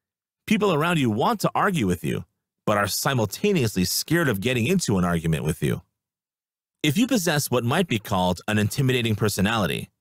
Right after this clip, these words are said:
you might often find yourself in situations where people are keen on starting an argument with you to test your limits, but deter from this tactic the moment they take a glimpse at how creative you are at using your verbal skills to make sure they understand that they are no match for you.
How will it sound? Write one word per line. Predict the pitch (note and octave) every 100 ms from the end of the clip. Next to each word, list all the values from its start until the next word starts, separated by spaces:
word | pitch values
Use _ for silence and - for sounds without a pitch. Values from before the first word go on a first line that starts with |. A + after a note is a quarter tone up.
| _ _
you | G3+
might | D#3+ A3+ -
often | F#3+ A3+ G3+
find | - D#3+ E3+
yourself | C#3 - G2 F2+
in | G2
situations | - D3+ B2+ A#2+ C3+ - F#2
where | F#2+
people | F#2 F3 E3 -
are | F#2+ G2+
keen | - - G#3 E3
on | G2+ G2+
starting | - B2+ A#2+
an | G#2+
argument | A#2 D#3+ A#2+ F2
with | F#2 F#2
you | F2
to | F#2+
test | - D3+ -
your | F#2+
limits, | A2+ D#3+ - - - _ _ _
but | F#2 A2 F2
deter | F#2+ - G#3
from | E3+ G#2
this | F#2+
tactic | - F#2+ F2+ F#2 -
the | G2+
moment | A2 D#3 F#3+
they | D#3
take | C3+ D3
a | B2
glimpse | F#2 A2+ D3 A2+
at | F#2
how | G2+
creative | F#2+ - A2 B2+ C#3+ G#2
you | F#2 F2
are | F2
at | D#2
using | D#2 C3 D3+ A2
your | G2
verbal | F2 C#3 E3
skills | G#2+ - D2+ C2 - _ -
to |
make | A2+ C3 A2
sure | - D#3+
they | C3 A2
understand | G2+ F#2+ - C#3 A#2
that | E2
they | A2 F#2+
are | G2
no | G#2+ C3+
match | A#2+ A#2+ B2
for | -
you. | E2+ A#1+